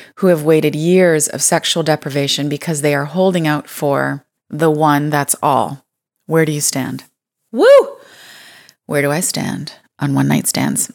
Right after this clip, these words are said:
Well, let me tell you, I think one-night stands can be fantastic medicine. I think they can be dangerous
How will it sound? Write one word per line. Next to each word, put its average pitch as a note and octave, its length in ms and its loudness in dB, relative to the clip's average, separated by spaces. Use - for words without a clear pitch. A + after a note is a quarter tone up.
Well, F3 160 2
let F3 80 2
me F3 80 0
tell F3 200 0
you, D3 200 -2
I E3+ 120 -2
think F3 220 -6
one-night D#3+ 340 -2
stands D3 600 -4
can C#3+ 380 -8
be D3 680 -8
fantastic D3+ 720 -6
medicine. C#3 640 -6
I C#3+ 180 -2
think C#3+ 240 -8
they C3 120 -8
can C#3+ 180 -10
be C3+ 100 -8
dangerous C3+ 920 -6